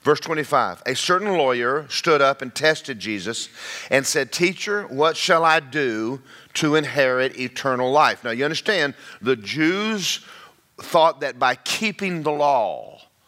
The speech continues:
they would have eternal life. They still believe that to this day. It says, and so Jesus says, "It's what's written in the law.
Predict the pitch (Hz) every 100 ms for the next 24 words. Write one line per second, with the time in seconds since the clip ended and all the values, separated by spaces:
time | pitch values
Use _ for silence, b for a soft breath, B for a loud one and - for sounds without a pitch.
0 | b b 92 95 131 127 131 - 151 135
1 | 127 - 143 120 107 92 160 - 196 196
2 | 180 180 165 131 143 117 - 117 117 -
3 | 110 104 76 - _ _ _ B B B
4 | B B - 143 175 151 - - 143 -
5 | 180 139 190 208 165 - 175 156 151 160
6 | - 147 175 - 190 175 180 170 165 247
7 | 175 90 78